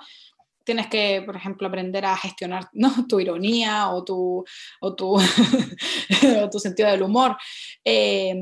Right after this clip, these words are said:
yo creo que es totalmente una inve-, una, una inversión y creo que hay que disfrutar más del proceso que búsqueda del,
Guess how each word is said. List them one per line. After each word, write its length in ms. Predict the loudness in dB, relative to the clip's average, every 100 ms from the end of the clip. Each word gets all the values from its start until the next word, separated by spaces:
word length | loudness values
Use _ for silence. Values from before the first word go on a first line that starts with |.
| -6
yo 120 | -6
creo 140 | -4 -4
que 100 | -4
es 60 |
totalmente 380 | -4 -4 -6 -4
una 120 | -2
inve-, 260 | 0 -2 -2
una, 340 | -2 -2 -4 -4
una 120 | -4
inversión 460 | -4 -4 -4 -4 -4
y 80 |
creo 140 | -4 -6
que 80 | -4
hay 60 |
que 120 | -2
disfrutar 420 | -2 -2 -4 -2 -2
más 160 | -4
del 120 | -6
proceso 580 | -6 -6 -2 -2 -2 -6
que 240 | -2 -4 -4
búsqueda 400 | -6 -6 -6 -4
del, 720 | -4 -4 -6 -6 -6 -8